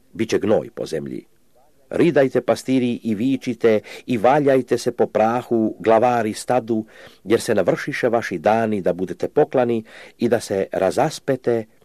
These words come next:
i pašćete kao skupocjeni sud. I neće biti utočišta pastirima, ni izbavljenja glavarima od stada. Vikaće pastiri i ridaće glavari od stada,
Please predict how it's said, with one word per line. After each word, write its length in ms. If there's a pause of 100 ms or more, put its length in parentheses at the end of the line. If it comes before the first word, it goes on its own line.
i 160
pašćete 600
kao 220
skupocjeni 640
sud. 360 (840)
I 120
neće 380
biti 280
utočišta 500
pastirima, 800 (220)
ni 140
izbavljenja 680
glavarima 580
od 140
stada. 400 (600)
Vikaće 400
pastiri 540
i 240
ridaće 380
glavari 480
od 100
stada, 420